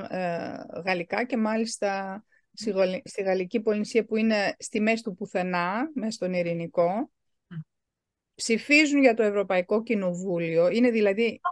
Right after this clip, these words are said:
Speaker 2: ξέρω αυτό.
Speaker 1: πολίτες της Γαλλίας, της
Speaker 2: Μμμ.
Speaker 1: Γαλλίας. Ε, εκεί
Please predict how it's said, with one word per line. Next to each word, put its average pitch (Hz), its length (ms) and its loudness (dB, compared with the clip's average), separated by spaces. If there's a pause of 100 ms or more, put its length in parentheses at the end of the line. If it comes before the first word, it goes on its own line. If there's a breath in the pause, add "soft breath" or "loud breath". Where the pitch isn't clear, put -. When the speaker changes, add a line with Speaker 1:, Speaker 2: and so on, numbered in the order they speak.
(100)
Speaker 2:
ξέρω 220 140 4
αυτό. 214 460 0 (400)
Speaker 1:
πολίτες 214 600 4
της 175 200 -6
Γαλλίας, 165 800 -4 (180)
της 175 120 0
Speaker 2:
Μμμ. 165 60 0
Speaker 1:
Γαλλίας. 165 480 -4 (800)
Ε, 233 280 6
εκεί 247 160 2